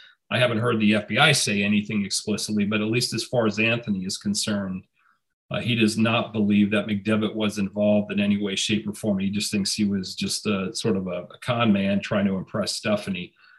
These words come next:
Uh, perhaps he's right. I don't know. But like I said in the previous podcast, uh, the one thing I can say with certainty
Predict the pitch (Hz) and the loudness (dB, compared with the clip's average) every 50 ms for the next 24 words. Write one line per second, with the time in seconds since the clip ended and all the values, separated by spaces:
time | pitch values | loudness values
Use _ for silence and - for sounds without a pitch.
0 | _ _ _ - 92 92 95 - - 101 101 117 131 143 139 - - 139 135 123 | _ _ _ -8 -8 -8 -8 -8 -8 -4 0 2 4 4 4 2 2 2 2 2
1 | 104 110 117 117 123 127 - - 113 113 120 120 113 110 117 117 113 117 120 117 | 2 2 2 4 4 2 2 0 0 2 2 2 2 0 0 0 0 2 2 0
2 | 110 101 107 110 113 110 - 131 107 - - 127 113 110 107 104 98 - - 135 | 0 -2 0 0 0 0 0 -2 -4 -4 -2 -2 2 2 2 2 2 0 -2 -2
3 | 131 123 117 113 110 104 107 - - - 110 104 107 104 - 110 104 104 101 - | -2 0 2 2 2 2 0 -2 -4 -4 -2 -2 -2 -2 -4 -4 -2 -2 -2 -2
4 | - - - _ _ _ - - - - _ _ - 98 95 101 104 120 135 139 | -6 -10 -12 _ _ _ -20 -20 -20 -20 _ _ -8 -6 -2 0 2 4 4 4
5 | 135 139 131 120 113 113 110 - - 139 135 131 - - 123 113 120 113 110 107 | 4 2 2 2 2 0 0 2 2 2 2 2 2 0 0 0 0 0 0 0
6 | - - 156 160 160 156 - 110 104 104 - - 113 110 107 104 107 - | 0 2 4 4 4 4 2 0 -2 -2 -2 -2 0 2 2 2 2 0